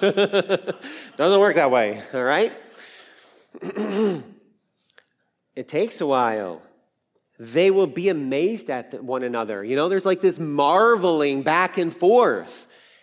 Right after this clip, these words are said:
and it's just kind of like, whoa, they're, like, processing and they're thinking. And then what does it say here, the last description? "Their faces will be like flames." And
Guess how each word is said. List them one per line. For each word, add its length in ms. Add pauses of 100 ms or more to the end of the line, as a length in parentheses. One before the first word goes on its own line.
and 100
it's 120
just 200
kind 200
of 120
like, 560 (720)
whoa, 680
they're, 200
like, 360
processing 1000
and 120
they're 140
thinking. 640
And 100
then 140
what 80
does 160
it 80
say 280
here, 220
the 80
last 300
description? 520 (240)
"Their 140
faces 540
will 160
be 420 (140)
like 220
flames." 640
And 200